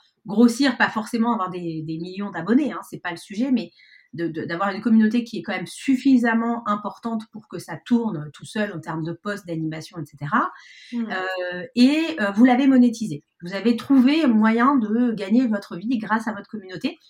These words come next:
Speaker 1: parce que, je le rappelle, on est, euh, on est des entrepreneurs, hein. On parle bien de communauté dans le ta-, dans le sens, je crée une entreprise.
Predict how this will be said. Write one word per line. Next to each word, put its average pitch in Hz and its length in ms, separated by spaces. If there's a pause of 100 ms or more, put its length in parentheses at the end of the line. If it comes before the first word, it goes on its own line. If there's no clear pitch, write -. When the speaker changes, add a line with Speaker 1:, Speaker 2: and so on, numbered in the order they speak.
(160)
Speaker 1:
parce - 100
que, 170 200
je 165 160
le 185 60
rappelle, 214 380
on 165 120
est, 196 220
euh, 143 180 (240)
on - 80
est 214 120
des 165 200
entrepreneurs, 196 640
hein. 170 100 (300)
On 170 80
parle 165 160
bien 226 120
de 190 80
communauté 226 480
dans 220 120
le 170 60
ta-, 214 160
dans 170 140
le 160 160
sens, 240 440
je 202 180
crée 233 200
une 220 120
entreprise. - 460